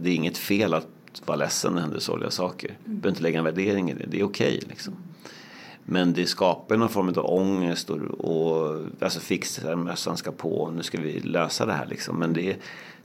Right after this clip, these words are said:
dels finns det inga ord som är uppfunna som får en sörjande att må bra kring det som har hänt, för att man har en naturlig reaktion. Det, det är inget problem att lösa så,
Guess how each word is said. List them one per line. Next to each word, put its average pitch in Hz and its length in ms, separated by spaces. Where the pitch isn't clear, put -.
dels 139 200
finns 131 160
det - 60
inga 98 160
ord 92 280
som 85 140
är 87 40
uppfunna 95 440
som 87 140
får 82 160
en 80 60
sörjande 73 340
att - 100
må 76 140
bra 104 300
kring 87 180
det 67 120
som - 160
har 73 60
hänt, - 220
för 85 120
att - 140
man 85 120
har 80 120
en 76 80
naturlig 80 720
reaktion. 76 520
Det, 85 120
det 95 80
är 95 60
inget 98 220
problem 78 280
att 85 120
lösa 78 320
så, - 380